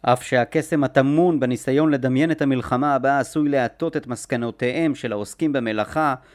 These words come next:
ההכנות הפיזיות והמחשבתיות לקראתה חייבות להתחיל טרם הלחימה עצמה. בסביבה הביטחונית של ימינו, ארגון צבאי שלא יפעל כך, עלול למצוא את עצמו לא רלוונטי אל מול האיומים המתהווים.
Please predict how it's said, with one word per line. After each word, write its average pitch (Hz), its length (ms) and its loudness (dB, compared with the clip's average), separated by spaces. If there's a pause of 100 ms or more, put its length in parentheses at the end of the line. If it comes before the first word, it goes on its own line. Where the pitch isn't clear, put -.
(260)
ההכנות 135 540 0
הפיזיות 160 500 0
והמחשבתיות 131 720 0
לקראתה 123 680 -2
חייבות 117 480 -2
להתחיל 139 420 -2
טרם 151 360 -2
הלחימה 120 440 -4
עצמה. 101 380 -6 (680)
בסביבה 127 440 -2
הביטחונית 143 640 0
של 117 180 -6
ימינו, 113 560 -2 (100)
ארגון 139 360 -2
צבאי 147 320 -2
שלא 139 280 -2
יפעל 147 340 -2
כך, 101 360 -4 (340)
עלול 175 300 4
למצוא 175 340 0
את 165 80 -2
עצמו 143 380 -2
לא 165 220 4
רלוונטי 160 720 -2
אל 120 120 -2
מול 160 200 0
האיומים 123 400 0
המתהווים. 110 520 -4